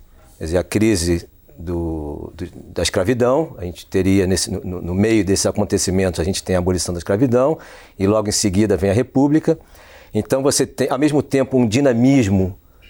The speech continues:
é, cultural muito grande, né? Lendo o livro do Jaime, a gente vê como é vibrante a vida cultural da nossa capital nesse período,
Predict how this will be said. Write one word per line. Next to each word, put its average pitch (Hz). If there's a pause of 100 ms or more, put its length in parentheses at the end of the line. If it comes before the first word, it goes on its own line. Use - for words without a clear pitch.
(140)
é, 95
cultural 104
muito 139
grande, 127 (300)
né? 110
Lendo 139
o 127
livro 117
do 135
Jaime, 135
a -
gente 147
vê 120
como 175
é 170
vibrante 165
a -
vida 104
cultural 95 (420)
da 104
nossa 101
capital 104
nesse 98
período, 143